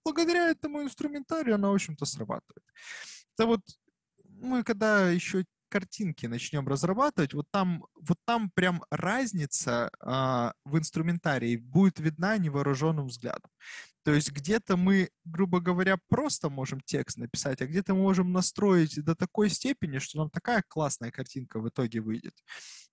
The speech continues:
То есть, а, я говорю, самое главное различие — инструментарий.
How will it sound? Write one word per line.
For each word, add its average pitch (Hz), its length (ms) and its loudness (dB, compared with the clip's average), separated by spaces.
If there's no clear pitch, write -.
То 143 80 0
есть, 131 260 -2
а, 135 560 0
я 190 80 2
говорю, 170 200 2
самое 240 380 0
главное 165 220 2
различие — 156 400 -2
инструментарий. - 640 -6